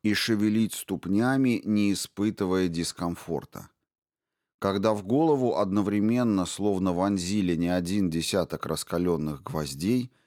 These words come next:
я поморщился, но и только. "Скоро будет легче", — повторил брат Пон. "Сегодня родилось твое новое тело".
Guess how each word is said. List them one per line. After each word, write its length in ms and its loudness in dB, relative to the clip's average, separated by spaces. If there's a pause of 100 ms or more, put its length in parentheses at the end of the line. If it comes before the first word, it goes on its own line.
(300)
я 200 2
поморщился, 880 -4 (120)
но 200 0
и 80 0
только. 520 -8 (1200)
"Скоро 400 -12
будет 360 -14
легче", — 480 -10 (260)
повторил 540 0
брат 360 -2
Пон. 360 -8 (380)
"Сегодня 680 -4
родилось 640 -4
твое 340 -6
новое 540 -10
тело". 520 -8